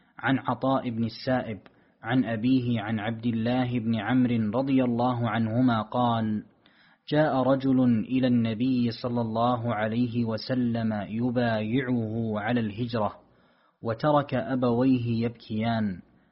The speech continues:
فقال: ارجع إليهما وأضحكهما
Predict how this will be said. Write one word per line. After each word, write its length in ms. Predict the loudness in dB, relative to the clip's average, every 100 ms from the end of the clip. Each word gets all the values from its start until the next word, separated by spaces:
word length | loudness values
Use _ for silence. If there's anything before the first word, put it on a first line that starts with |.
| _
فقال: 680 | -10 -2 2 2 2 0 -4 -10 _ _ _ -2
ارجع 500 | 0 0 -4 -6 -6
إليهما 840 | -6 -4 -4 -4 0 2 4 0 -6 _ _ _
وأضحكهما 1080 | -4 -2 -4 -6 -8 -8 -2 2 4 2 -2